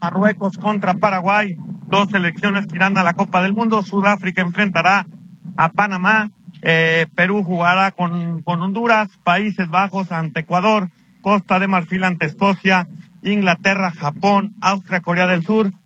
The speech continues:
Senegal contra Gambia, España contra Egipto, Argelia, Uruguay, Estados Unidos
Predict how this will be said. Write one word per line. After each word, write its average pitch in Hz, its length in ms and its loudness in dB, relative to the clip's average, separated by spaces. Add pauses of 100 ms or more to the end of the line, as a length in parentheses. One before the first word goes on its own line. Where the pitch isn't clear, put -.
(180)
Senegal 190 580 2
contra 170 260 -2
Gambia, 185 460 2
España 180 480 0
contra 180 300 0
Egipto, 180 520 0
Argelia, 180 460 0
Uruguay, 180 460 0 (360)
Estados 180 640 -2
Unidos 202 480 0